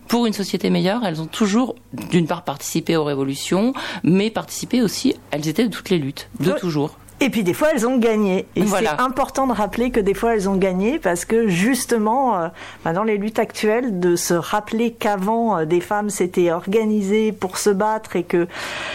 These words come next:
Speaker 2: et que la plupart du temps, elles ont arraché ce qu'elles voulaient arracher, ça donne du cœur à l'ouvrage pour se battre maintenant.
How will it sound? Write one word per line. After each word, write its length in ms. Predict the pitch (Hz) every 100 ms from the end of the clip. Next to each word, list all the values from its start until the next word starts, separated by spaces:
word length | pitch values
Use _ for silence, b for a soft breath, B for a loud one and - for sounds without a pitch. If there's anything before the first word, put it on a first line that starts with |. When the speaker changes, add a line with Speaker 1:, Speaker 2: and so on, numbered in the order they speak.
| B B B
Speaker 2:
et 140 | - -
que 120 | 262
la 160 | 240 214
plupart 420 | - 190 226 202
du 140 | 175
temps, 160 | 254 269
elles 220 | 202 170
ont 100 | 185 -
arraché 640 | 196 170 196 - - 240
ce 80 | 226
qu'elles 160 | 196 165
voulaient 240 | 180 190
arracher, 640 | 175 165 175 - 240 254
ça 200 | - 185
donne 280 | 160 202 247
du 140 | 220 202
cœur 180 | 214
à 80 | 190
l'ouvrage 320 | 180 180 247
pour 120 | 220 202
se 100 | 185
battre 280 | 214 - 208
maintenant. 560 | 185 190 - 180 180